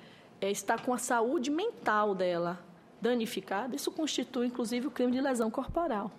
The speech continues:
Porque a lesão corporal não é só física, mas também mental, não é? Mental, psíquica, emocional. Só que, então, toda a dificuldade para acabar, é, a gente chegar a essas conclusões. Mas, enfim, o fato é que a mulher que ela sofre isso, ela tem uma, uma vida completamente,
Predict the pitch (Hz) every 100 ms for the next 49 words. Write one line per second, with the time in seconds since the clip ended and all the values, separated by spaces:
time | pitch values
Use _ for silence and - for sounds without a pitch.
0 | - - - - - - 240 220 226 247
1 | 233 226 220 240 311 320 320 - - 240
2 | 220 214 202 - 202 196 185 180 147 -
3 | 208 202 277 - - - 190 - 202 196
4 | - 202 202 - 185 175 160 190 170 -
5 | - - - - - 190 233 233 247 247
6 | 247 269 294 294 - - 226 220 220 240
7 | 226 233 247 196 196 202 233 - 196 196
8 | 185 180 202 - - 214 196 214 208 240
9 | - 226 220 269 185 175 233 294 311 -
10 | 190 170 - - - 226 - - 247 302
11 | 285 226 240 - 214 196 208 - - 214
12 | 226 226 277 330 - 226 214 - 233 294
13 | - 196 196 233 277 294 285 254 311 359
14 | 339 240 214 202 196 214 220 240 247 269
15 | 277 247 233 240 285